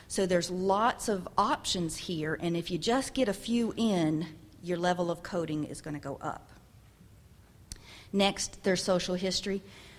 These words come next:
their occupation, tobacco use, alcohol use, drug use,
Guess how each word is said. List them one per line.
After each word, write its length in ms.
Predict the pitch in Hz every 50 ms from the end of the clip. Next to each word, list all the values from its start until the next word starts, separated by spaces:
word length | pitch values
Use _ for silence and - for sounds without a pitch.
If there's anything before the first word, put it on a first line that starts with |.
| - -
their 160 | 180 185 165 -
occupation, 1200 | 156 160 160 - 165 151 - - 233 247 247 233 - - 254 233 226 226 220 220 220 226 214 214 - - - - - - - - - - - -
tobacco 420 | - 208 214 214 202 202 202 -
use, 360 | 202 202 190 190 190 180 180 -
alcohol 420 | - 180 180 180 - 175 175 165 165
use, 300 | 175 170 160 160 - -
drug 340 | - - 190 190 190 185 170
use, 300 | 175 165 160 165 -